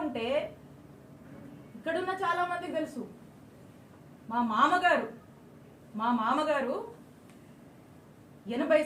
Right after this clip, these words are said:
సంవత్సరాల వయసు కన్నా పెద్దోడండి. ఆ వయసులో ఉన్నటువంటి పెద్ద మనిషి మీద కూడా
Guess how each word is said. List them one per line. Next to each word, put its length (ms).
సంవత్సరాల 520
వయసు 220
కన్నా 260
పెద్దోడండి. 480
ఆ 40
వయసులో 360
ఉన్నటువంటి 500
పెద్ద 140
మనిషి 280
మీద 120
కూడా 180